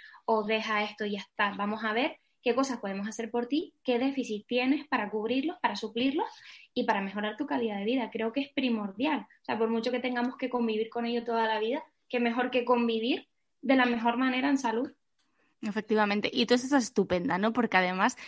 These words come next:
Speaker 2: se te nota que eso, que acabas de tener tu primera cri-, criaturita en papel
Speaker 1: <laughs>
Speaker 2: y que estás feliz y radiante,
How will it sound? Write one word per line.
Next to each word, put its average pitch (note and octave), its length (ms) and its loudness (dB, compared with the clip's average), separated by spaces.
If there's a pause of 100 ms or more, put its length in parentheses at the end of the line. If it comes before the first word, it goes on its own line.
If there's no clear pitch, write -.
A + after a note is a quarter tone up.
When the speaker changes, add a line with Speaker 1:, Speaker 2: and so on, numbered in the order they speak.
(160)
Speaker 2:
se A3+ 140 4
te G#3 100 2
nota G3 240 6
que G3 120 -2
eso, G3 120 -4
que F#3+ 80 -2
acabas G#3 260 8
de C4 60 4
tener A#3 300 4
tu G#3+ 100 4
primera G#3+ 320 6
cri-, B3 280 4 (120)
criaturita A3+ 600 8
en G#3 120 6
papel B3 400 10 (240)
Speaker 1:
<laughs> - 220 -12
Speaker 2:
y B3+ 160 6
que - 80 4
estás A3+ 340 8
feliz B3 400 4
y F4 80 8
radiante, G3+ 720 6